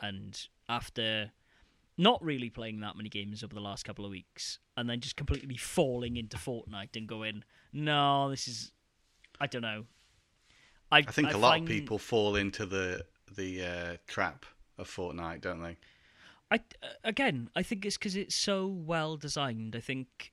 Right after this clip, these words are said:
Speaker 1: everything you do in that game feels like an accomplishment, and especially when, you know, not to toot my own horn, you get a level of enjoyment and actually feel like, "I'm actually all right at this game." Then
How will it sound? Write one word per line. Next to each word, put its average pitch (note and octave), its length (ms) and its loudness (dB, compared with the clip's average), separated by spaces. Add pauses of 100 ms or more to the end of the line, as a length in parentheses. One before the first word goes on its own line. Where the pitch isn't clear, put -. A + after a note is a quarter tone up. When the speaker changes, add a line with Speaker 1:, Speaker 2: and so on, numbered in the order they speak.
Speaker 1:
everything D#3 760 -4
you C#3 220 -8
do B2+ 220 -6
in B2 140 -4
that A#2+ 220 -6
game A2+ 260 -4
feels A#2+ 380 -6
like A2+ 160 -6
an A2 60 -6
accomplishment, F2+ 840 -8
and A2+ 80 -10
especially D#3 640 6
when, A#2+ 600 2 (640)
you A2+ 100 -4
know, A2 300 -6 (260)
not A#2 300 -6 (140)
to A#2 100 -12
toot - 180 -10
my G#2 160 -8
own G2+ 140 -8
horn, A2 260 -4
you G#2+ 80 -6
get A2 240 -2
a A2+ 80 -6
level A2+ 400 -4
of G#2+ 80 -8
enjoyment A2 640 -4
and G#2+ 80 -2
actually G#2+ 340 -4
feel A2+ 220 -4
like, A2 260 -4
"I'm A3 140 2
actually - 340 -2
all C3 140 6
right G3 260 4
at G#2 80 -10
this - 160 -6
game." D#2+ 460 -8 (1700)
Then C#3 600 2